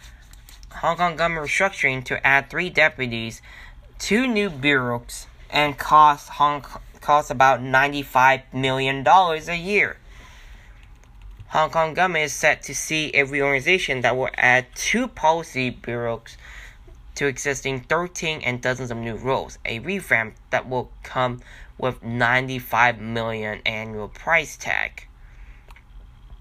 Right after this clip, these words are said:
The incoming chief executive, John Lee, said during a press briefing on Tuesday that he hopes relevant, uh, relevant work for restructuring will be completed in mid, in mid-June. Lee will take in the reins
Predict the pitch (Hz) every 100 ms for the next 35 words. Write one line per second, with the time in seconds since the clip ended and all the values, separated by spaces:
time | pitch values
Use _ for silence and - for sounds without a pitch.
0 | - - - 127 139 175 170 175 165 156
1 | - - 160 127 - 165 180 135 117 113
2 | - 120 113 110 110 160 151 127 - -
3 | - - 135 139 127 117 170 175 - 123
4 | 107 - 117 104 - 117 117 110 101 104
5 | 95 - - - 131 165 190 208 196 139
6 | 147 151 117 - 135 107 73 - - -
7 | - 117 113 127 123 95 71 175 156 -
8 | - 123 123 - 120 - 123 110 101 110
9 | - - - 147 135 - 120 117 101 -
10 | - - - - - - - - - 131
11 | 107 - 156 147 - - - - - -
12 | - - - 151 180 185 180 170 147 123
13 | 147 131